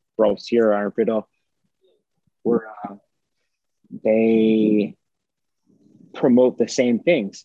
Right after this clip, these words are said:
Like, it's like, you know, staying ready at all times, or, um, living a healthy lifestyle, whatever it is, you know, like, I try to align myself with these companies that have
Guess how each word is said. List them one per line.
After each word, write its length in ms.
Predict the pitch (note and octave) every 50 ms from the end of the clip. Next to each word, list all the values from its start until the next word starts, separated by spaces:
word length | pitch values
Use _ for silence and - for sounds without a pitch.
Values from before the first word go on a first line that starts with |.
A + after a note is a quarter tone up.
| _ -
Like, 340 | A2 A2+ A2 G#2+ A2 G2+ -
it's 180 | A2+ G#2+ -
like, 260 | A#2 G#2+ G#2 G#2 G2+ - _ -
you 80 | A2+ G#2
know, 100 | G2+ F#2+
staying 400 | - - - B2+ A#2+ B2 B2 A2+
ready 220 | A#2+ A#2 A2+ A2+
at 60 | A2 A#2
all 140 | A2+ A2
times, 480 | - - A#2 A#2 A2+ A2 G#2+ G2+ - - -
or, 640 | G2+ G#2+ G#2 G#2 G#2+ G#2 G#2+ G#2+ G#2 G#2 G2+ G2+ _ _ _ _ _ _ _ _ _ _ _ _ _ - -
um, 560 | G2+ G#2 G#2 G2 G2 G2 F#2+ F#2 F2+ F2+ - G2
living 280 | A2 A2 G#2 G#2+ G#2
a 60 | G2+
healthy 260 | F#2+ B2+ A#2+ - A#2+ A2
lifestyle, 720 | A2+ A#2+ B2+ B2+ A#2+ - - A2 A2 A2 G#2+ G#2+ G#2 G#2
whatever 420 | G2+ A2 B2+ D#3 F3 F3+ F3+ F3 E3+
it 80 | E3
is, 280 | F3+ E3 - - - _ -
you 80 | -
know, 200 | A#2+ B2 B2 B2
like, 240 | B2 B2 B2 A#2+ - _ _ _ _ _ _ _ _ _ _ _ - A2+
I 60 | A2
try 140 | - C3+ C#3
to 60 | C3
align 240 | A#2 A2+ A#2 A#2+ A#2+
myself 480 | A#2 A2 G#2 - - A2 G#2+ G#2+ - _ _ -
with 300 | G#2+ G#2 G#2 G#2 G2+ - -
these 640 | G#2 G#2 G#2 G2+ G2+ G2+ G2+ G2+ F#2 - - - _ _ _ _ _ - - _ -
companies 360 | A2 G#2+ - G#2 G#2 G2+ F#2
that 300 | F#2 G2+ G2 G2 F#2+ - - _ _ _ _ _ _ _ _ _ _ _ _ _ _ _ _ _ _ _ _ _ _ _ _ _ _ _ _ _ _ _ _ _ _ _ -
have 160 | C3+ A#2 F2+